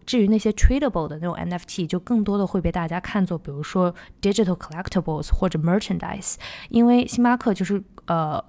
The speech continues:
本来就过一段时间就会出一期他们的一些 merch 嘛，然后这些 merch 本来买的人就是可能，呃，本来你买的是一些 physical items，like，呃，星巴克的特定的杯子，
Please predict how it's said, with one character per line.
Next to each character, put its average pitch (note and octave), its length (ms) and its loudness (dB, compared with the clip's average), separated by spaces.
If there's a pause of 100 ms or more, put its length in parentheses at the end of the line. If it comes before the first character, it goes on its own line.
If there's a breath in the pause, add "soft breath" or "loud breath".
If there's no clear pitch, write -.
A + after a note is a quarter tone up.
本 D#3+ 140 -2
来 C#3+ 160 -4
就 B3+ 120 0
过 A3 220 2
一 E3+ 60 0
段 E3 120 -4
时 - 160 -8
间 E3 140 -4
就 E3 100 -6
会 D#3 140 -6
出 - 260 -6
一 F3 140 0
期 E3 460 -6 (260 loud breath)
他 - 180 -4
们 F3+ 140 2
的 E3+ 80 0
一 E3 80 0
些 E3+ 160 -4
merch G3+ 540 0
嘛， - 180 -12
然 E3 140 -4
后 G3+ 100 4
这 G3+ 240 -2
些 A3 60 0
merch A#3 340 0
本 D#3 100 -10
来 D#3+ 120 -4
买 F3+ 240 -2
的 D3 80 -10
人 E3 200 -4
就 E3 120 -6
是 F3 80 -4
可 - 120 -14
能， D3 140 -8 (400 loud breath)
呃， - 100 -2
本 - 160 0
来 E3 120 0
你 G#3+ 120 4
买 G#3+ 220 0
的 D#3 100 -8
是 - 160 -4
一 F3+ 40 -2
些 F3 120 -4
physical A3 520 -2
items，like， E3 920 -6
呃， D3+ 260 -6
星 F#3+ 160 -4
巴 F#3+ 160 2
克 G3 160 -6
的 E3+ 80 -2
特 F3+ 300 -6
定 F3 180 -6
的 D#3+ 120 -6
杯 G3+ 420 -2
子， - 220 -10